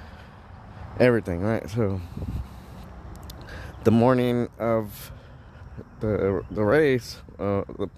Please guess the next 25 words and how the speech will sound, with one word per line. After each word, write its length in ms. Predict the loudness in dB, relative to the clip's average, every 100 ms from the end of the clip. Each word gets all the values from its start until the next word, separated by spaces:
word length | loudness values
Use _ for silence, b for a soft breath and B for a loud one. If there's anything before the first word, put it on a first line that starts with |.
| -10
the 80 | -10
previous 500 | 0 4 6 4 4
evening, 400 | 2 4 2 4
we'd 120 | 2
had 180 | 2 2
a 140 | 2 -2 B B B -2
pasta 400 | 2 2 2 2
dinner, 480 | 6 6 6 6
and 140 | 4 2
there 140 | 2
was 100 | 0
a 40 | 0
whole 200 | 2 2
bunch 220 | 2 0
of 40 |
challenges 520 | -2 2 4 4 2 2
with 140 | 4
that, 240 | 6 6 0 -10 B B B B 0
but 140 | 4
it 100 | 6
went 140 | 6
off 240 | 4 2 2
good. 380 | 6 6 4 -2 B B B B -2
And, 400 | 2 4 2 4
uh, 440 | 4 6 4 0